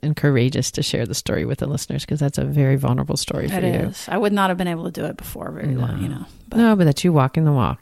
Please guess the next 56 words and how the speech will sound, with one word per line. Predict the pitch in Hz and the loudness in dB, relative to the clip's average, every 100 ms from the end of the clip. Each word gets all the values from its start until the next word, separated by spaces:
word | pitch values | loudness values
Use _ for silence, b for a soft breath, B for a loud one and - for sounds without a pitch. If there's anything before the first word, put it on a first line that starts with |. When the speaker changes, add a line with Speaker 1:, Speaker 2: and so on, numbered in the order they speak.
| - | -4
Speaker 1:
You're | 139 | -2
Speaker 2:
Yep, | 220 233 - | 0 -2 -2
Speaker 1:
sharing | - 143 | 2 4
Speaker 2:
yep. | 160 | 4
Speaker 1:
your | 151 | 4
vulnerability, | 151 156 143 147 147 147 | 4 4 4 4 4 4
because | 143 147 151 143 143 | 2 0 2 0 0
we've | 147 147 | 0 2
all | 127 135 | 2 2
had | 131 143 139 | 2 2 2
those | 147 143 | 0 0
things | - 143 147 | 0 0 0
that | - | 0
we've | 143 139 | 0 2
done | 151 139 139 | 2 4 4
that | 139 - | 2 2
when | 156 | 4
we | 147 151 | 4 6
replay | 151 151 - 147 | 4 2 2 4
it | 147 | 4
in | 147 147 | 4 4
our | 139 | 4
mind, | 151 160 143 131 131 | 4 4 4 2 2
we | 135 143 | 2 0
could | - 139 | 0 -2
just | 143 147 | 0 0
say, | - - | 0 2
"Oh, | 165 | 2
if | - - | 2 0
we'd | 151 | 4
only, | 147 143 127 - | 6 4 2 -2
if | 135 | -2
we'd | 139 147 | 0 2
only." | 165 170 131 - B B B B | 2 2 0 -4 B B B B
And | - 151 | 0 2
we | 143 | 4
all | 127 170 | 4 4
have | 143 127 | 2 2
those, | 123 123 | 2 4
and | 135 | 2
it's | 135 - | 0 0
the | |
most | 151 143 - | 0 0 0
painful | 143 156 147 160 | 0 2 2 -2
thing | - 156 147 | 0 -2 0
to | |
go | 156 185 208 | 2 2 2
through. | - 135 135 | 2 0 0
But | - | 0
one | 156 147 | 2 4
of | 156 | 4
the | 160 | 4
ways | 160 165 165 - | 4 4 2 0
to | 185 | -2
do | 214 247 | 2 6
it | 185 | 6